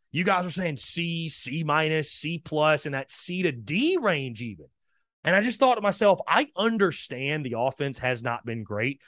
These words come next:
but I think you have to separate your grading for, yes, the offense has not met our preseason expectations. But the overall results, right, that product, which is what we sign up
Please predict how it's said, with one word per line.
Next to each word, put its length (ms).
but 100
I 140
think 280
you 120
have 360
to 120
separate 800
your 120
grading 540
for, 340
yes, 440
the 280
offense 580
has 640
not 480
met 300
our 140
preseason 540
expectations. 800
But 120
the 120
overall 580
results, 960
right, 280
that 320
product, 480
which 120
is 80
what 220
we 140
sign 420
up 140